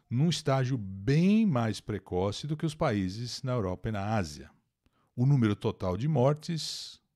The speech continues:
enquanto isso, já superou a casa dos dezesseis ou das dezesseis mil. É triste, né, gente? Overtake. Overtake é ultrapassar mesmo. No inglês britânico é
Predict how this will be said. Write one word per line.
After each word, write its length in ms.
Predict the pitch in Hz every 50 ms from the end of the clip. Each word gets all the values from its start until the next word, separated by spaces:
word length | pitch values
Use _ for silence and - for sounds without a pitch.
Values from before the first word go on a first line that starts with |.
| _ _ _ _ -
enquanto 420 | 85 76 - 87 82 85 - 92
isso, 320 | 92 104 110 - - -
já 320 | 135 104 113 117 127 127 - _ _ _ _ _
superou 540 | - - - - 202 - - 147 110 107 113 113
a 40 |
casa 320 | 107 - 92 92 92 95 101
dos 220 | 95 95 92 90
dezesseis 800 | 90 98 107 123 110 - - - 110 110 113 117 110 - - - _ _ _
ou 140 | - 87 85
das 220 | 76 80 78 78 80
dezesseis 600 | 80 85 92 98 92 - - 117 113 113 101 95
mil. 320 | 90 90 90 87 80 71 _ _ _ _ _ _ _ _ _ _ - _ _ _ _ _ _ _ _ _ _ _
É 100 | - 120
triste, 320 | 113 - - 147 139 - 135
né, 80 | 131
gente? 320 | 104 90 90 82 78 - - _
Overtake. 640 | - 156 170 180 160 170 143 - - 113 92 80 - -
Overtake 560 | - 127 143 160 151 - 180 185 196 190 - 190
é 300 | 190 190 190 185 185 175
ultrapassar 580 | 165 - - 165 160 - 147 - - 143 123
mesmo. 420 | 107 98 110 131 139 165 160 151 - - _ _ _ - _ _
No 100 | 113 110
inglês 220 | 113 107 113 113 104
britânico 640 | 98 98 92 - - 107 101 98 92 - - 95
é 440 | 92 90 87 82 80 78 76 78 87